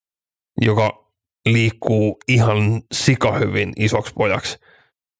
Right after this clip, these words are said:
Niin kuin oikeasti isoksi pojaksi. Tuntuu, että hän,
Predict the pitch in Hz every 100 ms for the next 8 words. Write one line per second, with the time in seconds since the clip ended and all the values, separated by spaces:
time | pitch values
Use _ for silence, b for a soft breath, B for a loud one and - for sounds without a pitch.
0 | _ _ - 107 110 98 - - 147 -
1 | - - - - _ _ _ _ _ _
2 | _ _ - B B B B B _ _
3 | _ _ _ _ - 110 123 113 104 113